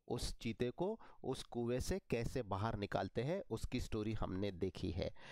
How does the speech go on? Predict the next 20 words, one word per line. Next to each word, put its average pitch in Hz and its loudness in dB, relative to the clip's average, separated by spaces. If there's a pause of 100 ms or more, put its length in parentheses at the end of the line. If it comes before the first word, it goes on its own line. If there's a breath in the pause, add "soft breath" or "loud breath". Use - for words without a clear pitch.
(280 loud breath)
फिर 135 2
यहाँ 113 2
पे 190 0 (400 loud breath)
हम 127 2
लोगों 117 2
ने 151 0 (100)
एक - 0
और 180 2
स्टोरी 131 0
देखी 113 0
है 170 0 (320 loud breath)
कि 135 4
जहाँ 110 2
पे 196 2
एक 143 0 (140)
एनजीओ 135 2
होता 101 2
है, 98 2
एनजीओ 110 2
मतलब 131 2